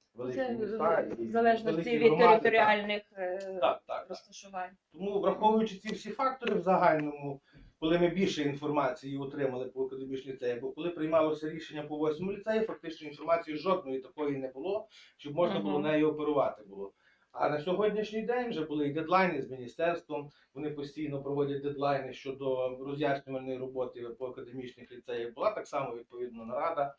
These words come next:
Speaker 2: в обласній, е, при обласній адміністрації, при обласній раді з представниками і депутатів Верховної Ради і все. Ну, тобто, якщо взяти в сукупності ці всі речі,
Speaker 1: Ну,
Speaker 2: проаналізувати
Speaker 1: я так розумію, що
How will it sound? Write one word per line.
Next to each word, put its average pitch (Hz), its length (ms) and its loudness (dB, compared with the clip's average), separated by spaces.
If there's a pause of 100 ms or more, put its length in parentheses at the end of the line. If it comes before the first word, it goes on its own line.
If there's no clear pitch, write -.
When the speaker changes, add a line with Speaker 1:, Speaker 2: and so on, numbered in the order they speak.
(420)
Speaker 2:
в 131 60 -8
обласній, 127 840 -4
е, 123 100 -4
при 127 200 -8
обласній 123 580 -6
адміністрації, 131 920 -6 (240)
при 113 100 -16
обласній 151 600 -8 (300)
раді 131 520 0
з - 60 -10
представниками 139 840 -4
і 131 100 -4
депутатів 131 560 -4
Верховної 143 520 0
Ради 127 300 2
і 117 40 -6
все. - 160 -6
Ну, 190 120 -4
тобто, 160 260 -6
якщо 135 200 -6
взяти 170 280 0
в - 60 -12
сукупності 160 520 -20 (140)
ці 156 60 -18
всі - 180 -12
речі, 262 280 -6 (100)
Speaker 1:
Ну, 339 80 -4
Speaker 2:
проаналізувати 311 540 4 (160)
Speaker 1:
я 302 240 -6
так 320 160 -4
розумію, 302 420 -2
що - 120 -10